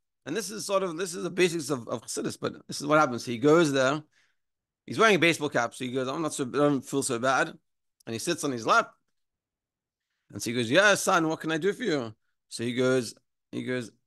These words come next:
"Listen," <laughs> he goes, "I don't believe in this. I'm Jewish. I just want some, t-, <laughs> I just want a toy car," which is, which is funny. It shows that, that a Yid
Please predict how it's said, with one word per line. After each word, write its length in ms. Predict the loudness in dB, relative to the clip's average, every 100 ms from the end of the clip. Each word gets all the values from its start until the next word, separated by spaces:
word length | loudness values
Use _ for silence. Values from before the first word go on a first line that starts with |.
| 4
"Listen," 380 | 4 6 2 -2 -10 -20
<laughs> 240 | _ -20 -12
he 120 | -4
goes, 320 | -4 -4 -8 _ _ 4
"I 80 |
don't 160 | 6 8
believe 280 | 8 8 8
in 60 |
this. 320 | 4 4 0 -8 -8
I'm 180 | -6 2
Jewish. 480 | 4 4 0 -8 _ _ _ _ _ _ _ -8
I 60 |
just 180 | -6 -2
want 460 | 2 2 0 -6 -14 _ _
some, 240 | -4 -2
t-, 100 | -2 0
<laughs> 20 |
I 40 |
just 220 | 2 2
want 180 | 4 4
a 40 | 4
toy 200 | 4 4
car," 400 | 4 2 2 -8 _ _ _ _ _ _ _ _ _ _ _ _
which 200 | -8 -4
is, 180 | -4 -4
which 180 | -4 -6
is 240 | -8 -8
funny. 540 | -2 4 6 6 6 2
It 140 | -4 0
shows 360 | 6 8 8
that, 120 | 6
that 160 | 4 2
a 80 | 2
Yid 300 | 6 6